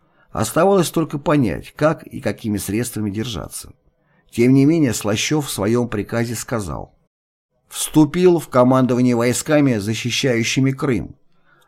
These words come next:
Объявляю всем, что пока я командую войсками, из Крыма не уйду и ставлю защиту Крыма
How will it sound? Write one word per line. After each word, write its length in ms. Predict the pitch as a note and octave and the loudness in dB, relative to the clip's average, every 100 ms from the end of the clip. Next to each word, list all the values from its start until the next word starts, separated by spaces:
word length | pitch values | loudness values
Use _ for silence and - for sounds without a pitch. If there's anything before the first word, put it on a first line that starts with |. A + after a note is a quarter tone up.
| - | -4
Объявляю 580 | F2+ A#2+ C#3 E3 E3 D#3+ | 0 4 4 6 4 4
всем, 380 | - F3 G#2 | 0 0 0
что 260 | E2 - A2 | -2 -2 -4
пока 460 | A2 B2 B2+ B2 A#2+ | 0 0 0 0 2
я 180 | G#2 | 2
командую 560 | G2 A2+ A#2+ A2+ F#2 G2 | 0 0 2 2 0 0
войсками, 560 | G2+ G#2+ - E3 C3 G2 | 0 -2 -2 0 0 0
из 220 | G#2+ B2+ | -2 -2
Крыма 400 | - E3 D3+ G#2+ | -2 0 2 2
не 140 | A2 | 2
уйду 420 | A2+ A#2+ B2 D#3 | 2 2 2 0
и 120 | D3 A2 | 0 -6
ставлю 440 | - C3+ A#2 A2+ | -4 -2 0 0
защиту 460 | G#2+ A2 - A2+ - | 0 -2 -2 -6 -6
Крыма 480 | - C#3+ D3+ D#2 | -2 0 0 -2